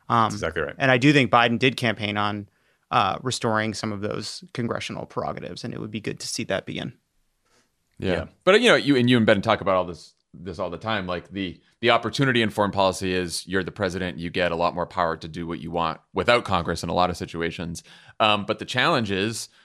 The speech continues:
Speaker 3: there is a, a mindset on foreign policy that is very conventional, that is, that takes over both parties and,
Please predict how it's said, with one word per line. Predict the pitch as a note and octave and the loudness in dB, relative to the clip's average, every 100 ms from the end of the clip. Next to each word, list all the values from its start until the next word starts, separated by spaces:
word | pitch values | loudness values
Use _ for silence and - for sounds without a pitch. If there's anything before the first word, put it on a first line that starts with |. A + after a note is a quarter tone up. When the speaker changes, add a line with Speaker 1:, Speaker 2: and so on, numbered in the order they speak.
| _ _ | _ _
Speaker 3:
there | G2 A2 A#2 | 0 4 6
is | A#2 G#2 | 4 4
a, | A2 G#2+ G#2 | 4 4 2
a | - G#2+ | 0 2
mindset | G2 F#2+ G#2+ G#2+ G#2+ G2 | 4 2 2 2 2 2
on | F#2+ | 0
foreign | - G2 | -4 -4
policy | F2+ F#2 F2+ F#2+ | -2 -2 -2 -4
that | F#2 | -6
is | F2 | -4
very | F#2 F#2 | -4 -4
conventional, | F#2+ F2+ F2+ - F2+ F2 | -6 -6 -6 -6 -8 -6
that | F2 | -8
is, | D#2+ | -10
that | - E2+ - | -8 -10 -8
takes | G2 F2 G2+ | -10 -8 -4
over | F2+ F2 | -4 -4
both | E2+ F2+ - | -2 -4 -2
parties | F#2 E2+ E2 E2+ - - | -6 -4 -6 -8 -12 -6
and, | F2 F2 F2 E2 E2 | -4 -2 -2 -4 -10